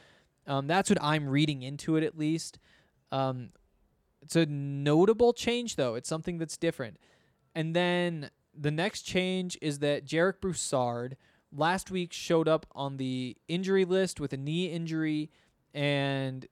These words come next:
this week they update it to say that he is out for the season with that knee injury. You know, we haven't heard what exactly that injury is, but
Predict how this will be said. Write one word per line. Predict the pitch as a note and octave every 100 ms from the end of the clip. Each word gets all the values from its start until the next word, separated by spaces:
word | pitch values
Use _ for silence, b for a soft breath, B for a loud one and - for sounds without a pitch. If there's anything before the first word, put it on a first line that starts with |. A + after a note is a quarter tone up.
| _
this | C3+ F3+ - F#3+
week | F#3+ - -
they | D3 D3+ D3 C#3+ C#3+ -
update | D#3+ - D#3+ D3
it | B2+
to | -
say | - C#3+ C#3 C#3
that | C3 C3 -
he | - D3 D3
is | C#3+ C3+ - C#3
out | C#3+ C3+
for | D3+
the | C3
season | - C#3 C3+ B2+ B2
with | B2+
that | A#2+ -
knee | B2+ B2 A#2+
injury. | B2 A#2+ A#2+ B2+ b b b -
You | C#3+
know, | C#3+
we | C#3+
haven't | E3 D#3+ D3+
heard | - D#3+ D#3 D#3 D#3 C#3+ b b b _
what | C#3 D3+
exactly | F3+ C#3 C#3 D3+ E3+ D3
that | C3+
injury | - C3+ C3+ C3
is, | E2 C3+ C#3 D3 C#3+ - b b b _ _ -
but | D#3 C3+ C#3+ C3 B2